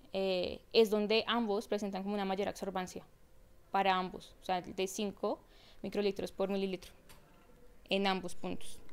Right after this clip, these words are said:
Incluso, acá yo no lo presento, pero pues se lo digo charla-, pues, charladito.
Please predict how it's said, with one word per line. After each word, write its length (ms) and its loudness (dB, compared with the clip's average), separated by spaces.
Incluso, 580 0
acá 260 4
yo 120 2
no 100 2
lo 140 2
presento, 380 0
pero 200 -2
pues 240 -4
se 140 -2
lo 140 0
digo 180 0
charla-, 300 -6
pues, 100 -10
charladito. 560 2